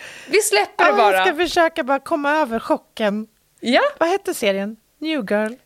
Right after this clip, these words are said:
Speaker 1: New Girl. Jag kan inte podda med nu. Jag ska gå och titta på ett
Speaker 2: Ja.
Speaker 1: avsnitt.
Speaker 2: Okej, ja, det är lika bra. Vi, eh, släpper temat då för idag och, eh, hälsar alla välkomna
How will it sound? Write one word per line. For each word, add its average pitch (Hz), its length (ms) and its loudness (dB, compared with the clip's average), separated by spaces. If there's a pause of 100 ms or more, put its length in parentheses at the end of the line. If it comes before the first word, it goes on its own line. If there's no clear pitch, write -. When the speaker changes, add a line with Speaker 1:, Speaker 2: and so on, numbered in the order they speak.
(280)
Speaker 1:
New 349 340 2
Girl. 208 260 4
Jag 302 220 2
kan 359 120 2
inte 349 200 0
podda 320 280 2
med 285 160 2
nu. 226 80 0
Jag 254 80 2
ska 269 100 -6
gå 262 100 2
och 269 80 -2
titta 285 240 0
på 247 100 -2
ett 175 80 -2
Speaker 2:
Ja. 311 140 4
Speaker 1:
avsnitt. 330 520 -4 (600)
Speaker 2:
Okej, 269 340 0
ja, 302 120 2
det 302 100 -2
är 302 40 -2
lika 269 300 0
bra. 254 300 2
Vi, 240 680 -2
eh, - 340 -12
släpper 202 680 -2 (100)
temat 220 540 -4
då 185 180 -2
för 196 160 -8
idag 190 460 0 (200)
och, 220 580 -2
eh, 196 440 0
hälsar 214 380 -4
alla 190 340 0
välkomna 175 840 -4